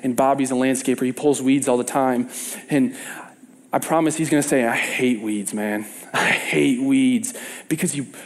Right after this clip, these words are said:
you pull 'em up, and the next thing you know, they're just, like, right there again. Same things with our issues. If we don't deal with the surface level, they'll always return. Maybe in a different form, but they'll always come back.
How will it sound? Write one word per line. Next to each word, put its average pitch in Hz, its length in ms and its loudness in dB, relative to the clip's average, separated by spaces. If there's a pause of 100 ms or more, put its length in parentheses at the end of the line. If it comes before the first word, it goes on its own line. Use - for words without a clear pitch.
you 151 100 -2
pull 185 240 4
'em 165 100 4
up, 160 160 4
and 147 80 0
the 135 60 0
next 135 220 2
thing 143 180 2
you 131 60 6
know, 127 160 4
they're 110 120 2
just, 104 200 -4
like, 104 160 -10
right 101 160 -10
there 92 140 -12
again. 98 220 -14 (960)
Same 254 240 4
things 240 240 6
with 190 100 4
our 165 140 6
issues. 165 420 4
If 139 100 0
we 185 60 4
don't 269 220 6
deal 220 160 4
with 165 100 4
the - 80 -4
surface 196 360 0
level, 214 380 2 (640)
they'll 185 100 2
always 175 340 6
return. 127 380 2
Maybe 208 200 4
in 226 60 6
a 180 40 4
different 156 280 0
form, 147 300 2
but 156 140 0
they'll 139 80 4
always 156 500 4
come 120 220 0
back. 107 480 0